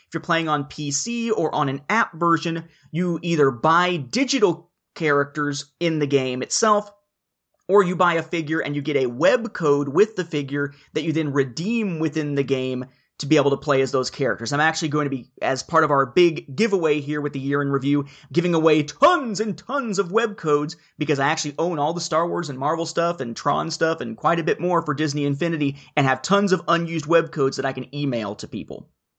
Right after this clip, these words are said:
Suffice to say, they did do quite a few releases in several waves for Disney Infinity. If you want to see specific video content of it, check out my YouTube channel, youtube dot com slash user slash chrono radio. There you will find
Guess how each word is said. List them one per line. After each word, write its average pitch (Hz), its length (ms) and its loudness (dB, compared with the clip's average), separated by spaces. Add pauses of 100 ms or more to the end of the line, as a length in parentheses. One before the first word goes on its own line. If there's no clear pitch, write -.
(420)
Suffice 208 400 2
to 339 100 -2
say, 147 380 2 (280)
they 170 140 2
did 208 180 2
do 226 160 0
quite - 240 0
a 214 60 2
few 208 180 -4
releases 175 500 0
in 156 120 0
several 160 440 0
waves 151 640 2
for 156 100 -4
Disney 143 360 0
Infinity. 214 520 0 (280)
If 147 100 -6
you 151 80 2
want 156 140 0
to 143 40 -4
see 156 120 -2
specific 160 500 -2
video 165 260 2
content 156 440 0
of 151 100 0
it, 156 100 0
check 147 200 -4
out - 100 -4
my 131 80 -2
YouTube 170 380 -2
channel, 165 260 0
youtube 143 320 -2
dot 143 220 0
com 139 200 0
slash 131 380 -2
user 165 380 0
slash 139 320 -2
chrono 139 340 2
radio. 160 500 4 (280)
There 165 240 2
you 156 120 0
will 160 140 2
find 151 400 0